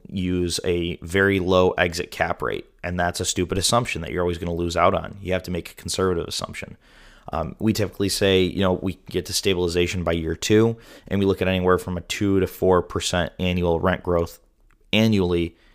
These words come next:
after stabilization. Well, I'm seeing guys put seven, eight, nine, ten, eleven percent rent growth annually after stabilization, which I think is asinine. I think that's crazy. Um,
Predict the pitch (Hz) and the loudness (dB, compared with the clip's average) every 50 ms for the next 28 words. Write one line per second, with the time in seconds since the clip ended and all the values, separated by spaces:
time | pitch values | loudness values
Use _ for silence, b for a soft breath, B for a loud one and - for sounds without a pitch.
0 | b b b b b _ _ - 98 95 92 87 - - - 85 82 - - - | b b b b b _ _ 0 2 4 4 2 0 0 -2 -2 -2 -2 0 0
1 | 90 82 - 80 82 82 90 76 78 - - - - - _ b b b b b | 0 0 0 -2 -2 0 0 0 0 -2 -4 -6 -8 -14 _ b b b b b
2 | b - 98 95 95 92 - 107 101 92 87 90 92 90 92 - - 92 87 - | b 2 2 4 4 2 2 2 2 0 2 4 4 4 4 2 0 -4 -2 -2
3 | - 101 92 90 87 87 - 90 98 95 - - - 90 90 87 87 82 - - | 2 2 2 2 2 0 -2 0 0 0 0 0 -2 -2 -2 -2 -4 -6 -6 -6
4 | 92 87 85 - - 87 85 87 90 92 90 87 85 87 85 80 - 82 78 - | -6 -6 -6 -4 -4 -2 -2 0 2 2 2 2 0 -2 -4 -6 -8 -6 -4 -4
5 | 92 85 78 85 85 87 85 - - 87 85 85 - - - 90 87 87 87 87 | -4 -4 -4 -4 -4 -4 -4 -2 -2 -2 -2 -2 -2 -4 -6 -4 -4 -2 -4 -4
6 | 85 85 82 82 - - 85 - - 87 85 80 85 85 80 82 87 85 82 - | -2 -4 -4 -6 -6 -8 -8 -4 -2 -2 -2 0 -2 -4 -2 0 -2 -2 -2 -2
7 | - 85 82 B B B B B B 104 - 95 87 85 - - 90 85 - 85 | -6 -8 -8 B B B B B B -2 0 0 0 -2 -2 -6 -10 -8 -8 -8
8 | 80 80 80 80 - - 80 67 - - - - - - - - 85 - - 82 | -8 -6 -6 -6 -8 -8 -10 -10 -12 -12 -14 -10 -10 -10 -8 -8 -10 -8 -8 -10
9 | 87 - - - 90 87 85 85 - 85 85 82 - b b b b b b b | -10 -10 -8 -4 -4 -2 -2 -4 -4 -6 -6 -8 -8 b b b b b b b
10 | - 87 85 82 82 80 82 - | -4 -4 -2 -2 -4 -4 -6 -10